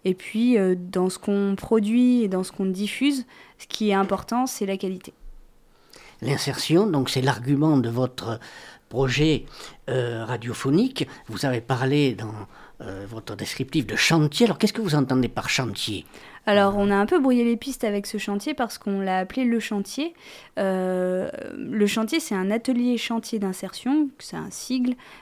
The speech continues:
Speaker 1: euh, qui, euh, donc A C I, c'est un dispositif de l'État qui permet en fait à des associations d'accueillir des, euh, personnes en insertion, euh, qui sont salariées pour pouvoir, euh, euh, mieux travailler certaines choses, revenir à l'emploi plus facilement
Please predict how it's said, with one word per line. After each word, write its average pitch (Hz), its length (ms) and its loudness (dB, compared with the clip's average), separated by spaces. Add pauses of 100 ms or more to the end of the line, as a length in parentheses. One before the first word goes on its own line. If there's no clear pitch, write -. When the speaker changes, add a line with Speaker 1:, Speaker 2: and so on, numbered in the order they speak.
(140)
Speaker 1:
euh, 180 500 -2
qui, 180 360 -8
euh, - 280 -8
donc 180 260 -6
A - 160 -2
C - 160 -6
I, 247 380 4
c'est 202 200 0
un 180 120 0
dispositif 202 600 -2
de 180 100 0
l'État 185 400 2
qui 220 160 -4
permet 190 420 -2
en 185 80 -2
fait 233 320 -4
à 190 60 0
des 180 180 -4
associations 190 720 0
d'accueillir 220 580 0
des, 180 320 -2 (480)
euh, 175 220 0
personnes 220 500 0
en 180 140 2
insertion, 196 600 -2 (440)
euh, 180 200 -2
qui 185 160 -6
sont 247 200 0
salariées 220 720 0
pour 233 260 -10
pouvoir, 214 560 0
euh, 180 300 0 (360)
euh, 175 240 -4
mieux 208 280 4
travailler 220 680 2
certaines 196 440 -2
choses, 240 460 0
revenir 233 320 6
à 208 40 6
l'emploi 202 460 2
plus 208 160 -8
facilement 185 580 -2